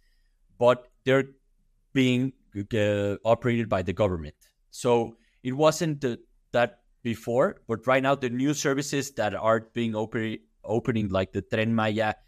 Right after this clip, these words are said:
and also the Transísmico, which is gonna connect the Gulf Coast with the Pacific Coast,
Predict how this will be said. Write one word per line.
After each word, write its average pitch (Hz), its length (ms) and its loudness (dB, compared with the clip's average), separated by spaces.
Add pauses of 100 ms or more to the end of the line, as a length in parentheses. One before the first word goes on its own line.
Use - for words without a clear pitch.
(200)
and 101 180 -2
also 113 260 0
the 107 140 0
Transísmico, 110 960 -2
which 104 200 -8
is 95 100 -6
gonna 107 240 0
connect 101 420 -2
the 104 80 -2
Gulf 104 340 -2
Coast 107 320 -2
with 95 120 -6
the 92 80 -4
Pacific 104 480 -8
Coast, 123 340 -4